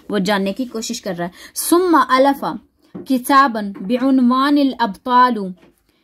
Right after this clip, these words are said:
مینس کہ پھر اس نے ہزاروں ابطال کے عنوان سے ایک کتاب۔ افراد فیہ، افراد فیہ فصلا کاملا عن رسول الاسلام، ایک کتاب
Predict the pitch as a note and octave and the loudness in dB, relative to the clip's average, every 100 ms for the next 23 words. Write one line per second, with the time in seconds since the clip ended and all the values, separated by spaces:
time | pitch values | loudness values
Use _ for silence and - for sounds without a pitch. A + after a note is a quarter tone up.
0 | _ - A#3+ C#4 C#4 - C4 B3 - D4+ | _ -4 0 2 0 2 0 0 0 0
1 | D4 C#4 B3 A3+ G3+ G3 - _ _ _ | 0 -2 0 -2 -4 -8 -14 _ _ _
2 | - A#3+ G#3 B3 C#4 E4 C4 E3 _ - | -2 0 4 6 6 4 0 -2 _ -14
3 | D#4+ - A#3 B3 C4 B3+ A3+ A3 A#3+ B3 | -14 -8 -6 -4 -4 -4 -4 -2 -4 -2
4 | C#4 C4 A#3+ B3 A#3+ A#3+ F#3+ A3 - _ | -2 0 -4 -2 -8 -2 -2 -2 -8 _
5 | _ _ _ _ _ _ _ _ _ _ | _ _ _ _ _ _ _ _ _ _
6 | - - - B3+ B3+ B3+ B3+ C4+ D4+ - | -20 -20 -8 -2 -2 0 4 4 4 -2
7 | - C#4+ C#4+ A#3+ G3 - - A3+ A#3+ - | -2 0 0 -2 -8 -12 -10 -8 -8 -6
8 | A#3 A3+ A#3+ C4+ D#4 - B3 B3 B3+ D#4+ | -6 0 4 2 0 -8 -4 -4 -2 -4
9 | D#4+ C#4+ D4 A#3+ A3 G#3+ B3+ B3+ B3+ A#3 | -2 -4 -4 -6 -10 -6 -2 2 2 2
10 | C4 D4 - A#3+ B3+ A3+ A#3 C4+ D4 D4+ | 2 0 0 -2 -2 -2 -4 0 2 2
11 | F#4+ B3 A#3+ A3 G3 E3+ - _ - - | 0 -6 -8 -4 -2 -4 -8 _ -20 -20
12 | - _ - C#4+ D4+ D4+ C4+ A#3+ A3+ | -20 _ 2 4 4 0 -4 0 0